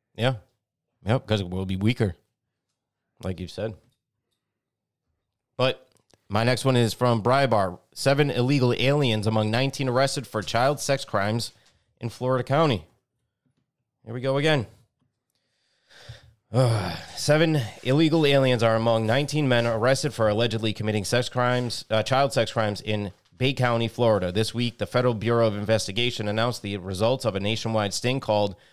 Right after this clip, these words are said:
Operation Cross Country Eight, which saw a hundred twenty-six suspects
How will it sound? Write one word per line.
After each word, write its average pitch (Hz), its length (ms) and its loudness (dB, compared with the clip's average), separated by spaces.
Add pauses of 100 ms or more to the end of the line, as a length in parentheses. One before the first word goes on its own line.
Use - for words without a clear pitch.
(260)
Operation 123 680 0
Cross 127 380 0
Country 123 640 -2 (560)
Eight, 120 320 -2 (400)
which 120 180 0
saw 110 400 4 (100)
a 98 80 -4
hundred 170 260 0
twenty-six 147 440 -2
suspects 107 600 0